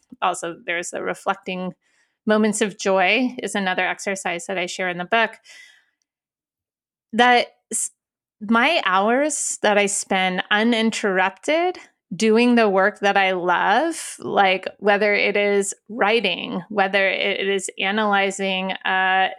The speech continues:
data set that's showing me what makes people happy, whether it is crafting a lecture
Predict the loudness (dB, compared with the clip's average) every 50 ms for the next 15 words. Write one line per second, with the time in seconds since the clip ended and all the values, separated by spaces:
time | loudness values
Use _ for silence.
0 | _ _ 0 2 2 4 4 2 2 0 -2 -2 -2 -2 -2 0 -2 -2 -2 -2
1 | -2 -2 -2 -2 -6 -8 -4 -2 0 0 0 0 0 -2 0 0 -2 0 0 -2
2 | -4 -4 -6 -6 -2 0 0 0 0 -2 -4 -4 -2 -2 -2 -2 -2 -4 _ _
3 | _ _ _ _ _ _ _ _ _ _ _ _ _ 2 2 4 4 4 4 4
4 | 2 2 2 4 4 4 2 2 0 -2 -8 -10 _ _ _ _ _ -10 -4 0
5 | 0 0 0 0 -2 -4 -2 -2 0 0 0 -2 -2 -2 -2 -2 0 0 0 0
6 | 0 -2 -6 -4 -4 -2 -2 -2 -2 -2 -2 -4